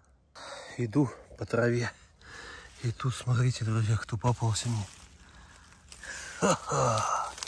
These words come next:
Вот это грибос. А.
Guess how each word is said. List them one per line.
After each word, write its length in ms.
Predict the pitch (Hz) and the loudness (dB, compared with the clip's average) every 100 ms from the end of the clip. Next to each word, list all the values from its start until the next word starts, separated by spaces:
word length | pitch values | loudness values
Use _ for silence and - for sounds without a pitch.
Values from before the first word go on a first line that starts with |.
| - - - - - - - - | -10 -10 -10 -10 -12 -12 -10 -2
Вот 340 | 117 117 120 - | 2 6 4 6
это 280 | 151 151 127 | 4 8 6
грибос. 720 | 98 101 101 92 113 143 - - - - - - - - - - - - - - - - | 6 4 2 4 4 6 4 0 -18 -20 -20 -20 -20 -20 -20 -20 -20 -20 -20 -20 -18 -6
А. 1160 | 131 127 117 - - - - - - - - | -2 0 0 0 0 0 -2 -4 -8 -12 -16